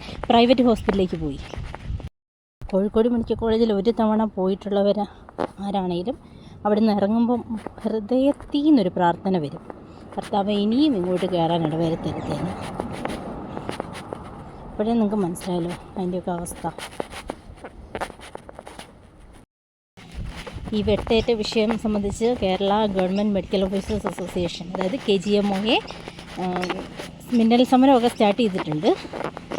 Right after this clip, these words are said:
അപ്പോൾ ഈ കെ ജി എം ഒയ്ക്കും അറിയാം, എന്നാ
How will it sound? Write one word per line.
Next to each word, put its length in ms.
അപ്പോൾ 220
ഈ 20
കെ 180
ജി 140
എം 80
ഒയ്ക്കും 460
അറിയാം, 340
എന്നാ 200